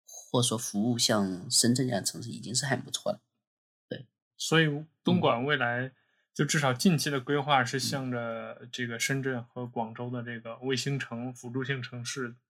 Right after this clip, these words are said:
Speaker 2: 这个方向在，在走，是吗？
Speaker 1: 嗯，这个辅助性城市我倒不是很了解，但至少说从目前的改观上来说，至少比以前是要好很多了。并且的话呢，大家可能说会听说，说什么说东莞的乱会有多乱，
Speaker 2: 嗯。
Speaker 1: 多乱，对不对？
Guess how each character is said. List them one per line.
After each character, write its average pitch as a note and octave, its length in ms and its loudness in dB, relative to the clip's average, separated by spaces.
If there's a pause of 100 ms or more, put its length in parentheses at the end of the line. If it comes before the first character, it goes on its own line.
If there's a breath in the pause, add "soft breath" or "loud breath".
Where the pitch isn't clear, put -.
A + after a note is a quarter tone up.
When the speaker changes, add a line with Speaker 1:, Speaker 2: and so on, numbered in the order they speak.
Speaker 2:
这 - 100 -18
个 B2 60 -14
方 B2 240 0
向 B2 140 -6
在， A#2 180 -14 (140)
在 A#2+ 160 -6
走， - 280 -14
是 - 200 -20
吗？ - 80 -18
Speaker 1:
嗯， B2+ 240 4
这 F#3+ 100 6
个 G3+ 80 4
辅 G#3 260 2
助 G3+ 140 6
性 G#3+ 260 8
城 A#2 300 4
市 - 200 8
我 B2 200 4
倒 C3 140 6
不 C3 120 -2
是 E3+ 120 6
很 A#2 120 2
了 F#2 160 -2
解， B2 120 0
但 E3 160 2
至 G#3 100 6
少 F3 140 8
说 E3 200 6 (300 loud breath)
从 D3 180 10
目 G#3+ 140 10
前 C#3+ 220 6
的 F3+ 100 8
改 A2+ 240 6
观 C#3 220 2
上 F3+ 100 2
来 A#2+ 140 4
说， C#3 420 2 (100)
至 - 140 2
少 C#3 140 6 (120)
比 A2+ 80 0
以 F2 440 2
前 - 280 2
是 F#3 140 4
要 D3+ 100 2
好 - 240 -2
很 - 220 -4
多 F2+ 160 -8
了。 G2+ 180 -8 (220)
并 G3 100 8
且 D3+ 140 6
的 A#2 100 8
话 E3 120 6
呢， D3 180 8 (400 loud breath)
大 F3+ 140 8
家 F3 180 6
可 C#3+ 140 4
能 A2+ 180 8
说 E3 240 6
会 D#3+ 160 2
听 E3 240 4
说， D#3 160 2
说 D3+ 160 0
什 - 100 4
么 G2+ 140 4
说 B2+ 160 2
东 C#3 180 4
莞 C#2 200 0
的 E2+ 180 0
乱 D3 460 8
会 A#2+ 180 -2
有 G#2 60 0
多 D3+ 280 4
乱， F3+ 200 6
Speaker 2:
嗯。 - 20 0
Speaker 1:
多 B2+ 160 4
乱， C#3 160 6
对 G#2+ 100 -2
不 A2 60 -2
对？ F#2 220 -2